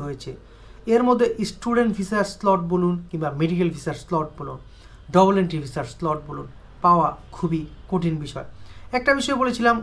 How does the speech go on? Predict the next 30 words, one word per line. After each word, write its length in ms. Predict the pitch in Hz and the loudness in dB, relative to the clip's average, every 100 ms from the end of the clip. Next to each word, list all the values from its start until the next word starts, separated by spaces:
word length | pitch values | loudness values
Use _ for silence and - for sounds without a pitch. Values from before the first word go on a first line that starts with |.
| 196 | 0
অনেকেই 260 | 190 185 160 | 0 0 2
হাই 120 | 170 175 | 0 2
কমিশনে 320 | 185 175 175 | 0 2 0
সরাসরি 300 | 180 170 165 160 | 0 -2 -2 0
জমা 180 | 165 165 | -2 0
দিয়ে 140 | 160 151 - - | -2 -4 -12 -6
ফোন 140 | - 202 185 | 0 0 2
পাচ্ছে, 280 | 196 - 185 185 - - - 139 | -2 -2 -4 -4 -12 -16 -14 -10
ভিসাও 320 | 143 160 147 | -4 -2 -2
পাচ্ছে, 280 | 139 131 - 127 - - - - - | -4 -8 -12 -16 -18 -20 -20 -20 -6
কিন্তু 180 | 196 175 170 170 180 | -2 0 0 0 4
যাদের 280 | 190 262 262 - - - | 4 4 0 -4 -18 -6
ফোন 220 | 175 180 175 175 180 | 0 2 2 -2 -2
আসছে 360 | 185 - - 202 185 | -2 -4 -6 0 2
না 80 | 180 175 - - - - - - - - - - - - | 0 -2 -12 -20 -20 -20 -20 -20 -20 -20 -20 -20 -20 -8
কিংবা 240 | 226 226 226 - 226 | 0 2 2 2 0
অনেকেই 320 | 269 294 311 294 | 2 2 0 -2
কিন্তু 240 | 277 - 220 208 - - - 180 | -4 -2 -4 -4 -12 -16 0 4
জানতে 280 | 196 220 269 | 4 4 -2
চেয়েছেন 320 | 240 208 - 165 165 | -2 0 0 0 2
যে 80 | 175 - | -2 -2
তিন 160 | 277 311 302 | -2 -2 -2
থেকে 160 | 240 233 - | -4 -4 2
চারবার 340 | 233 233 233 240 | 4 4 2 2
তারা 160 | 196 180 - 151 | 2 0 0 -2
জমা 240 | 175 190 233 196 | 2 4 4 4
দিয়েছেন 360 | 190 180 180 170 - | 2 2 0 -4 -6
হাই 120 | 156 151 | -4 -4
কমিশনে, 380 | 156 151 165 160 156 - - 170 | -6 -8 -6 -6 -8 -14 -4 0
তাদের 240 | 156 156 | 2 2